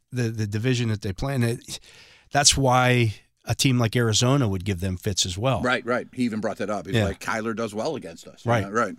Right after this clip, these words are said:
Speaker 2: Yeah, 'cause he's
Speaker 1: Whereas
Speaker 2: hard
Speaker 1: they're,
Speaker 2: to
Speaker 1: you know, they're built to beat the Rams.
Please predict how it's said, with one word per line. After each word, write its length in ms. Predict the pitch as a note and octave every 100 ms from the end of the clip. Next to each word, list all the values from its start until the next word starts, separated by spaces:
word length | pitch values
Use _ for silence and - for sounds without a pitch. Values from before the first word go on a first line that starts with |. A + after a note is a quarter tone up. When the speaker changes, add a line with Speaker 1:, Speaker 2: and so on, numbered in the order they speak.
| -
Speaker 2:
Yeah, 100 | F2+ F#2+
'cause 380 | G#2 F2 - -
he's 120 | F2+
Speaker 1:
Whereas 360 | B2+ B2 A#2+ A2
Speaker 2:
hard 180 | C3 B2
Speaker 1:
they're, 40 |
Speaker 2:
to 60 | C#3+
Speaker 1:
you 60 | C3
know, 120 | G#2+
they're 160 | A#2 C3
built 220 | C3+ B2
to 60 |
beat 160 | A#2 B2
the 80 | A#2
Rams. 460 | B2 C#3 D2+ -